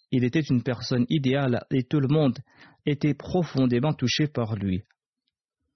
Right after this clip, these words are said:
Mahmoud Ahmed Khan, son fils, déclare : «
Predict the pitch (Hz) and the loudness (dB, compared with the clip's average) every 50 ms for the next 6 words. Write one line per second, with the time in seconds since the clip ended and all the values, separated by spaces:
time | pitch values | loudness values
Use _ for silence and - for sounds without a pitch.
0 | _ _ _ - _ 139 127 120 127 151 165 160 131 113 - - - 123 127 110 | _ _ _ -6 _ -2 0 2 2 2 2 2 0 -2 -6 -6 -6 -6 -4 -2
1 | 120 120 113 - - - 156 156 139 120 110 - - 123 117 - - 160 151 131 | -2 -2 -2 -2 -4 -4 -2 0 0 0 -2 0 -2 -2 -2 -2 -2 -2 -2 -2
2 | 120 113 117 110 - - 151 143 127 113 98 104 107 | 0 -2 -2 -2 0 -2 0 0 0 -2 -2 -6 -8